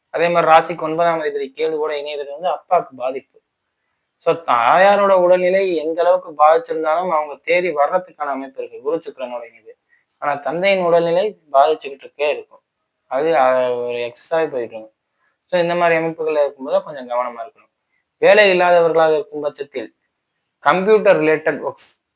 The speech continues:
அதை ஐ டி செக்டாரா வந்து சாஃப்ட்வேர் டெவலப்மெண்ட்டா இருக்கலாம், இல்ல டேட்டா என்ட்ரியா இருக்கலாம், இல்ல டேட்டா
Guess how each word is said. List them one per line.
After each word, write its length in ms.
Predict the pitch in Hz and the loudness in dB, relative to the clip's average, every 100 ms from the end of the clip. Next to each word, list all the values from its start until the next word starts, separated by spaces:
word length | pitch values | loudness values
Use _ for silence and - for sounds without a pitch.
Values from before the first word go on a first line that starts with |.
| - | -2
அதை 200 | 131 139 139 139 139 | 2 4 6 6 4
ஐ 120 | 135 139 | 2 0
டி 140 | 147 | -2
செக்டாரா 440 | 143 - 143 139 139 135 | -4 -4 0 2 0 0
வந்து 320 | 131 135 147 143 135 _ - | -4 -4 -2 -2 -2 _ -2
சாஃப்ட்வேர் 420 | 139 139 147 139 | -2 0 -2 0
டெவலப்மெண்ட்டா 480 | 135 135 135 131 131 | 0 0 -4 -4 -4
இருக்கலாம், 300 | 131 127 135 - _ _ _ | -4 -6 -8 -12 _ _ _
இல்ல 80 | 139 131 | 0 4
டேட்டா 280 | 151 147 151 | 4 4 2
என்ட்ரியா 320 | 139 135 135 | 0 -2 -2
இருக்கலாம், 320 | 131 131 131 - | -2 -6 -12 -10
இல்ல 140 | 131 131 | -10 -4
டேட்டா 240 | 143 143 | -2 2